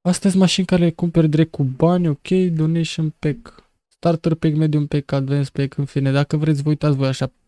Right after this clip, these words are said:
la fiecare în parte, mai în detaliu, o să trec prin ele să vi le arăt, pentru că v-am zis, au foarte multe, uh, I D-lor.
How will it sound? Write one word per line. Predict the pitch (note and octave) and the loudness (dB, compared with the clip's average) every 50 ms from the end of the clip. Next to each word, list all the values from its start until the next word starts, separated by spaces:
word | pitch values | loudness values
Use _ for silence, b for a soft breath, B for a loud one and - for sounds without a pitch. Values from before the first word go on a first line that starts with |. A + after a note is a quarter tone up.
| _ _ _ _ _ | _ _ _ _ _
la | _ - C3+ C3 | _ -6 -6 -4
fiecare | - - C#3 C3+ - C#3+ C#3 | -4 -4 -6 -4 -2 -2 -2
în | C3+ C3 | -2 -2
parte, | - - C#3 C#3 C#3 - C#3 C#3 C#3 C#3+ D3 - _ | -2 -2 -2 -2 -2 -2 -2 0 0 0 -2 -6 _
mai | - C#3+ C#3 C#3 C#3 C3+ | -2 0 2 4 4 4
în | C3+ | 2
detaliu, | C3 C3 - - E3 D#3+ D3+ C#3+ C#3+ | 2 0 0 0 2 2 4 4 2
o | C#3 | 0
să | C3+ - C#3 | -2 -2 -4
trec | - C#3+ C3 - | -4 -4 -4 -4
prin | - C#3+ C#3+ C#3 | -4 -2 -2 0
ele | C3+ C3+ | 0 -2
să | C3 - - C3+ | -2 -4 -4 -2
vi | C3 | -2
le | C3 | 0
arăt, | C3+ C#3+ D3 C#3+ - | 0 -2 -2 -4 -4
pentru | - C#3+ C#3 C#3 C3+ | -4 -4 -4 -2 -2
că | - C#3 | -2 -2
v-am | C#3 C#3 C3+ | -2 0 -2
zis, | C3 B2 - | -2 -4 -6
au | - C3 C3 | -6 -8 -6
foarte | C3 C3+ C3+ C3 - C#3 | -4 -4 -4 -4 -2 -2
multe, | C#3 C#3 C3+ C3+ C3 - C#3+ C#3 C3 b b b b b b b b b b _ _ _ _ _ _ - D3 | -2 -2 -2 -4 -4 -2 -2 -2 -2 b b b b b b b b b b _ _ _ _ _ _ -6 -2
uh, | D3 D3 D3 C#3+ C#3+ C#3+ C#3+ C#3+ C#3+ C#3+ C#3+ C#3+ C#3 C#3 C#3 C#3 C#3 b b b _ _ _ _ _ _ _ _ _ _ _ _ _ D#3+ | -2 0 0 0 0 0 0 0 0 -2 -2 -2 -4 -4 -6 -8 -10 b b b _ _ _ _ _ _ _ _ _ _ _ _ _ -4
I | C#3 C#3 | -2 -2
D-lor. | C3+ C#3+ D3 C#3 C#3+ C#3+ C#3 C#3 C#3 C3+ | 0 0 0 0 0 0 0 -2 -2 -4